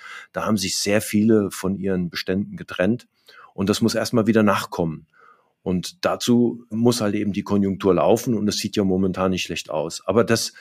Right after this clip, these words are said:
ich glaube, die großen Mengen, die sind tatsächlich gelaufen. Man darf auch nicht vergessen, dass wir seit kurzem auch wieder asiatischen Wettbewerb im Markt haben, der auch ein bisschen was abgrast, sodass also diese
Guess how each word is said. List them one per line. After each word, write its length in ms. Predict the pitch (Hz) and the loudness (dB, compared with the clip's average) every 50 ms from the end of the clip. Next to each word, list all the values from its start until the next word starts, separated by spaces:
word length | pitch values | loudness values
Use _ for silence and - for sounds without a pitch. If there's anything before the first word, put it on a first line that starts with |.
| - - - - - - _ _ _ _ _ _ _ | -20 -20 -20 -20 -20 -20 _ _ _ _ _ _ _
ich 120 | _ - - | _ 0 4
glaube, 260 | 113 110 131 135 120 | 6 6 6 6 4
die 140 | 117 110 - | 2 2 0
großen 520 | - 90 110 127 160 190 185 - - 117 | 2 4 8 8 10 8 8 6 4 4
Mengen, 640 | 107 104 104 104 107 113 123 127 - - - 95 - - | 6 6 6 4 4 2 2 0 -4 -6 -10 -14 -8 -6
die 80 | 104 92 | -4 0
sind 220 | - 123 113 98 101 | 2 2 2 2 2
tatsächlich 640 | 95 95 - 110 - - 104 90 - - - - _ _ _ _ _ _ _ _ _ _ _ _ _ | 0 2 2 0 0 0 -2 -4 -4 -6 -8 -12 _ _ _ _ _ _ _ _ _ _ _ _ _
gelaufen. 440 | - 113 104 87 92 98 - - 80 | 4 4 6 6 6 4 2 -2 -4
Man 120 | 78 92 | 0 2
darf 160 | 127 123 123 147 | 2 4 4 4
auch 60 | 131 | 2
nicht 120 | 123 110 | 2 2
vergessen, 460 | - 117 95 117 127 123 - 147 131 | 0 2 4 4 2 4 2 -2 2
dass 280 | 110 120 120 - - - - - - - - - - _ | 2 2 2 2 -2 -8 -12 -16 -18 -18 -18 -20 -12 _
wir 460 | 104 110 120 117 113 113 110 107 98 | 2 6 6 8 8 8 6 6 4
seit 540 | - - 101 101 107 107 101 - - - _ _ _ _ _ _ _ | 2 2 4 4 4 4 2 0 -6 -14 _ _ _ _ _ _ _
kurzem 420 | - - 123 123 123 - 135 123 107 | 4 4 4 4 4 2 0 0 -2
auch 200 | - 101 104 110 | -4 -8 -2 0
wieder 220 | 117 101 98 85 | 0 2 2 0
asiatischen 640 | 95 98 90 104 95 95 110 - - - - 90 85 | -2 0 0 2 2 2 0 0 -2 -4 -4 0 0
Wettbewerb 480 | 110 107 - - 107 110 110 117 117 127 | 0 0 0 -2 2 2 2 2 2 0
im 100 | 110 107 | 0 0
Markt 340 | 107 104 110 107 - - | 0 0 0 -4 -4 -2
haben, 400 | 113 110 117 117 120 117 113 110 | 2 2 2 2 2 -2 -4 -4
der 180 | - 92 78 80 | -4 -2 0 0
auch 140 | 104 - 120 | 0 0 2
ein 80 | 113 | 2
bisschen 180 | 104 110 104 113 | 2 2 2 0
was 160 | 104 104 - | 0 0 0
abgrast, 640 | 76 - - - - 110 104 110 110 - - - _ _ _ _ _ - - - - - _ | -4 -6 -6 -2 0 2 4 4 2 0 -6 -12 _ _ _ _ _ -20 -20 -20 -20 -18 _
sodass 380 | - - 101 104 107 101 - | -4 0 2 2 2 2 0
also 240 | 92 101 87 87 90 | -2 -4 -4 -4 -6
diese 500 | 85 98 87 95 98 95 92 87 87 | -6 -6 -4 0 0 0 0 0 -2